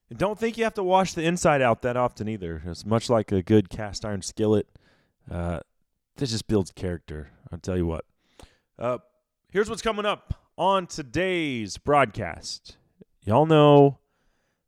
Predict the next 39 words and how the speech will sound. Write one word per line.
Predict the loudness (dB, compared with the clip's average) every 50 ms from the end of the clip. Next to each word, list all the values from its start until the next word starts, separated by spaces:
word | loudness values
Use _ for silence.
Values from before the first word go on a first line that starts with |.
| -14
that, | -8 -6 -4 -4 -4 -6 -8 -14 -20 -20 -20 -20 -20 _ _ _ _ -8
well, | -6 -6 -6 -6
if | -8 -12 _ -10
anyone's | -8 -6 -4 -4 -4 -4 -4 0
listened | 0 0 0 -2 -6 -8
to |
the | -8 -8
show | -6 -4 -2 -2 -2 -2 -4 -8 -14 _ -20 _ _
frequently | 0 0 0 0 -2 -8 -6 -6 -6
over | -6 -6 -8
the | -10 -10
years, | -8 -4 -4 -4 -4 -4 -8 -12 -16 -18 -20
yeah, | -18 -16 -16 -16 -14
I'm | -12 -12 -8
not | -8 -8 -8 -10
one | -10 -8 -4 -2 -2 -2 -4
to | -6
shy | -10 -6 -2 -2 0
away | 0 0 -2 -4 -4
from | -6 -8 -10 -10 -10 -8
the | -6 -4
wolf | -2 0 0 0 0 -2
controversy. | -10 -10 -10 -10 -10 -8 -6 -6 -6 -6 -4 -6 -8 -8 -8 _ _ _ _ _ _ _ _ _ _ _ -12
And | -10 -8 -6 -6 -6 -8 -10 -12 -16 -20 -20 -20 -20 _ _ _ -4
I |
recently | -4 0 2 2 2 2 0 -2 -4 -4 -4 -6 -8 _
came | -14 -10 -8 -6 -6
across, | -6 -6 -4 -2 -2 0 -2 -2 -4 -6 -6
uh, | -6 -6
it | -6
was | -8 -10 -8
kind | -8 -8 -6 -6
of | -8
a, | -6
it |
was | -4 -6 -6
a | -6
flyer, | -12 -12 -10 -8 -8 -6 -8 -8 -10 -12 -14 -18 -18 -14
actually, | -10 -10 -10 -10 -10 -10 -8 -8 -8 -10